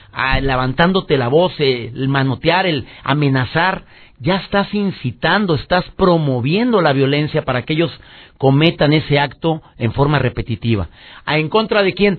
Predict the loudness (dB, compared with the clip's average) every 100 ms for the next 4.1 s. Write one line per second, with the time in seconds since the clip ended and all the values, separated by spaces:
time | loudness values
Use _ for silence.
0 | -4 0 2 4 2 4 4 4 2 2
1 | 2 2 2 2 2 2 2 0 0 -2
2 | 2 2 2 0 -2 -4 -2 -4 -4 0
3 | 2 2 -2 -2 -2 0 0 0 2 0
4 | -2